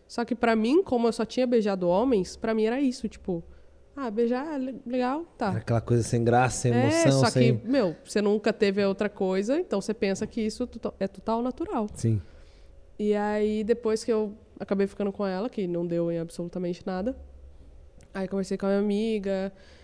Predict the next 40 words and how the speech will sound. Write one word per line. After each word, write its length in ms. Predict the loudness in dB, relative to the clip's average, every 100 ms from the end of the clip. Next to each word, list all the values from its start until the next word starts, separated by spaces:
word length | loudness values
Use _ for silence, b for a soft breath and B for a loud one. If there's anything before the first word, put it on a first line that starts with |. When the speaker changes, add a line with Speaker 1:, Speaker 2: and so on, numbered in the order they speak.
| b -10
Speaker 1:
e 160 | -2 0
ela 260 | 0 -2 -4
falou, 240 | -6 -6
"Cara, 480 | -2 -2 -2 -6 -8 -16 -20 -8
é 100 | -2 2
isso, 340 | 2 0 -6
tipo, 640 | -8 -4 -2 -2 -4 -6 -12 -20 -14 -14 -8
querendo 260 | -4 0 0
ou 40 |
não, 120 | 0 2
a 80 |
gente 220 | 0 -2 -4
fala 240 | -4 -4
que 80 | -2
a 20 |
gente 160 | -4 -4
tem 140 | -2
um 80 | 0
gaydar, 480 | 0 -2 -2 -2 -4
né?" 160 | -6 -8 b b b b b _ _ -20 -20 -8
E 160 | -4 -2
aí 460 | -2 -2 -2 -2
ela 160 | -4 -6
falou, 180 | -6 -6
"Cara, 240 | -2 0
desde 200 | 0 0
o 40 | 0
primeiro 200 | 0 0
dia 100 | -2
que 100 | -4
eu 40 |
te 80 | -4
conheço, 500 | -2 0 0 -2 -4
eu 40 |
achei 300 | -4 -4 -6
que 260 | -6 -8 -8 -14 _ _ _ _
você 180 | -6 -2
não 180 | 0 0
era 220 | 2 4
hétero, 520 | 4 2 0 -2